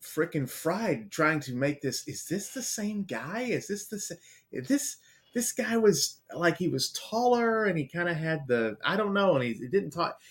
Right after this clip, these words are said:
And so I think every time he talked to me, I was just like,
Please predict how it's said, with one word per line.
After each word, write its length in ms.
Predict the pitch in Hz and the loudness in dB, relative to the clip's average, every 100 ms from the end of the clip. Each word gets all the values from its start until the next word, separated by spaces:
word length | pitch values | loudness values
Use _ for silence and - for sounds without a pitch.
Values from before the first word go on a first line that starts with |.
| - - | -20 -2
And 160 | 160 139 | 0 4
so 180 | 185 170 | 8 8
I 60 | |
think 240 | 165 214 196 | 6 2 2
every 160 | 175 | 2
time 240 | 175 165 151 | 2 2 2
he 60 | |
talked 320 | 135 151 147 | 2 0 0
to 40 | 113 | -4
me, 140 | 110 | -4
I 80 | 120 | -4
was 120 | 113 | -4
just 220 | 120 113 | -6 -2
like, 220 | 120 110 | 0 0